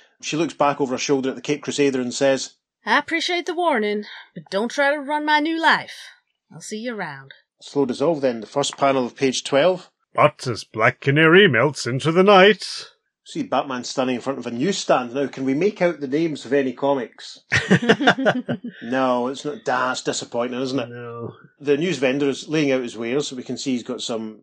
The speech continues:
Speaker 1: look at, they look like penknives or something, holding some of the publications down to weight them down from the wind. That's very interesting. But Batman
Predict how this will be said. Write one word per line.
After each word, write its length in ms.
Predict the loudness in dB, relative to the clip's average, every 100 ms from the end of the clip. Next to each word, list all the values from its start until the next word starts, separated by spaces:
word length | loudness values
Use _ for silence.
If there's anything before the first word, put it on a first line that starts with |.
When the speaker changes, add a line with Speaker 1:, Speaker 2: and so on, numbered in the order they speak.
| _
Speaker 1:
look 160 | -12 -10
at, 80 | -8
they 60 |
look 160 | -8 -8
like 160 | -10 -10
penknives 500 | -8 -4 -4 -4 -8
or 40 |
something, 340 | -8 -8 -8 -6
holding 340 | -4 -4 -6
some 160 | -6 -6
of 60 |
the 240 | -6 -8 -10 -14
publications 600 | -12 -8 -6 -6 -8 -6
down 240 | -6 -6
to 120 | -6 -6
weight 140 | -6
them 100 | -6
down 180 | -6 -6
from 120 | -8
the 60 | -8
wind. 260 | -6 -8 -10 _
That's 160 | -6 -4
very 180 | -4 -6
interesting. 460 | -4 -6 -8 -8 -20 _ _
But 180 | -6 -2
Batman 600 | 0 0 -2 -8 -10 -14